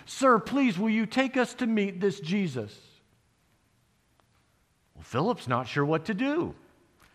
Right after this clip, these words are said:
I mean, yeah, there were times Jesus spoke to a Samaritan or to a Gentile.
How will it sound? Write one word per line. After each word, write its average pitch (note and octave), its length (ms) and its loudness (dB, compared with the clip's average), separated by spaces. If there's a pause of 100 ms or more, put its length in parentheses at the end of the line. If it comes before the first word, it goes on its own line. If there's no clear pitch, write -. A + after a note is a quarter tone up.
(800)
I F3 100 -8
mean, G#3+ 460 -4
yeah, A3+ 300 4
there A3 160 8
were A3+ 160 6
times G#3 420 2
Jesus F#3+ 400 2
spoke G3+ 540 4
to F3 160 2
a D3+ 60 4
Samaritan G#3 880 4 (240)
or F3 220 4
to F3 240 2
a D#3 40 4
Gentile. D#3+ 720 4